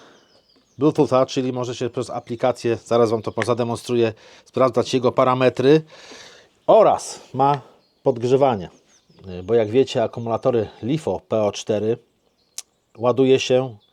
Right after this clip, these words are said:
powyżej zera stopni Celsjusza. Poniżej automatycznie w przypadku tego akumulatora, jak i poprzedniego, y, B M S odcina ładowarkę poniżej zera i załącza dopiero, jak wskoczy temperatura powyżej pięciu stopni.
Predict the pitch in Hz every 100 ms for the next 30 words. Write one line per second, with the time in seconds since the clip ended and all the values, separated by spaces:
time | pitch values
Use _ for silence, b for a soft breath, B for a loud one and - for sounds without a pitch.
0 | _ _ _ - 113 135 131 127 104 120
1 | 117 113 _ - 117 104 107 101 - 110
2 | - 120 104 - 120 139 135 135 131 B
3 | B B B B B B B _ _ 131
4 | 135 139 131 139 - 117 - - 110 -
5 | 107 117 110 104 113 117 107 117 113 101
6 | - 113 - 117 - 120 110 120 123 110
7 | 98 - 117 113 113 107 135 127 131 123
8 | - - _ _ _ _ _ _ _ _
9 | _ _ - 156 - 165 151 139 135 135
10 | 131 131 143 156 _ _ _ _ _ -
11 | 135 143 120 127 135 131 143 160 _ _
12 | 143 131 135 139 127 120 135 131 120 -
13 | - - 120 117 113 110 120 113 117 107
14 | 107 123 113 104 - - 120